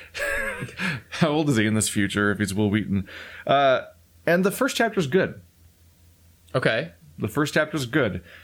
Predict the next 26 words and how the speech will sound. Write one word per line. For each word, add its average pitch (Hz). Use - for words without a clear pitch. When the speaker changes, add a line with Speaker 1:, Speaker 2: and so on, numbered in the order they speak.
Speaker 1:
Talking 139
about 127
the 110
state 113
of 110
the 101
world 147
is 151
interesting. 143
Talking 117
about 113
the 110
life 107
the 104
main 104
character 101
leads 107
and 101
why 101
they 101
escaped 107
the 107
Oasis 104
to 98
go, 98
uh, 101